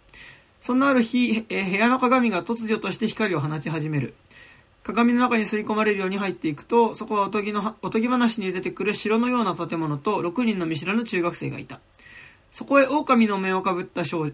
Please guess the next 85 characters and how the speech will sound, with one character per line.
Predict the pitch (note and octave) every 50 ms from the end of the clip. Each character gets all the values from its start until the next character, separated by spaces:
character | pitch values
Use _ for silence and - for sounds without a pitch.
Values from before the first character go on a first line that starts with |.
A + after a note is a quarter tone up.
| - _ -
か | - G3+
ぶ | G#3
っ | A3
た | - E3
少 | D3 - D#3+
女、 | C#3+ C#3+ C#3+ -
狼 | - C#4 D4 - - A3 G3 F#3
様 | D3+ E3+ D#3+ D#3+ D#3 D#3
が | - A#3
姿 | A3 - F#3+ E3+ E3 D#3+
を | D#3 D#3+ E3+ F#3+
現 | A3 A3
し、 | - G3+ F3
こ | - D#3+
こ | - F3+ F3+
に | F3+ F3+
い |
る | F3 F3+
七 | - - A3+
人 | G#3 F#3 F3+
が | G#3 G#3+ F3 F3
選 | F3 E3+
ば | E3+ F3
れ | E3+ D#3+
た、 | D#3+ - A#3 A#3 A3+ -
選 | F3+ F3+ F#3
ば | F#3 G3 A3+
れ | A3
た | A3
存 | A3 A3 G3 F3+
在 | F3+ F3
で | D#3+ E3+
あ | E3
る | D#3 D3
こ | - C#3
と。 | - - - - - - - - - - - - -
そ | - G3
し | F#3
て | G#3
城 | G3+ - - A3 A3
の | A#3 A#3+
ど | B3
こ | B3 B3
か | A3+ - A3+
に、 | A3+ B3 A#3 A3+ -
え | F#3 F#3 F3+
ー、 |
秘 | F3 - G3+
密 | G3 G#3 G3 - G#3+
の | G#3+ G#3+
鍵 | A3+ A3 G#3
が | F#3+ F#3
一 | E3 - - G#3+
つ | G#3 G3
だ | A3+ A3+
け | A3+ B3
隠 | A#3 A#3 A3
さ | - - A3
れ | F#3+
て | - - D#3+
お | D3 E3
り、 | E3+ D#3
見 | D#3 D#3+
つ | D3 -
け | - G3
た | F#3+ G3 F#3+
者 | G3+ G#3 A3
は | F#3+ D#3+
ど | D3+ G3 G#3
ん |
な | G3+ F#3
願 | F3 D#3+ F3 E3+
い | D#3+
で | D3+
も | D3+ C#3
叶 | - D#3+ D#3 D#3+ D#3+
え | D#3+
て | - D#3
も | D3 D3
ら | D#3 D#3+
え | F#3+
る | A#3 A#3
と | A#3 - F#3+ D3+
話 | C#3+ D#3 D3+ D3 C#3+ C#3+ C#3
す。 | - - - -